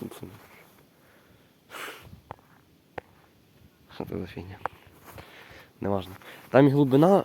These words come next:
не-, нездорова, і там риба може бути, це стопроцентний варіант. Таке льодиці, які на річці товсті. Йоу. Йоу-йоу-йоу.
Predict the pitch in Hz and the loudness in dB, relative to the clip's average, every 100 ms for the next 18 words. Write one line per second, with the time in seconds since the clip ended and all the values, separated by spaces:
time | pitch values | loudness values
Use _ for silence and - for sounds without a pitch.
0 | - 127 127 127 123 123 110 123 123 110 | -2 0 2 4 4 2 2 2 4 2
1 | - 139 143 143 139 135 135 127 127 98 | 0 0 -2 -2 -2 0 0 2 0 0
2 | 95 98 98 98 95 92 98 - - - | -2 -4 -4 -6 -10 -12 -12 -12 -14 -16
3 | 90 - 98 98 98 98 - - - - | -14 -10 -8 -6 -8 -10 -18 -20 -20 -20
4 | - - - 85 127 120 123 - 113 - | -20 -18 -8 -2 0 0 -2 -2 -4 0
5 | 120 107 - - 101 - - 123 113 71 | 0 0 -6 -8 -8 -8 -4 0 0 -2
6 | - - - - - - - - - - | -16 -20 -20 -20 -20 -20 -20 -20 -20 -20
7 | - - - 120 120 101 104 104 113 | -20 -20 -12 -4 -2 -2 -4 -4 -4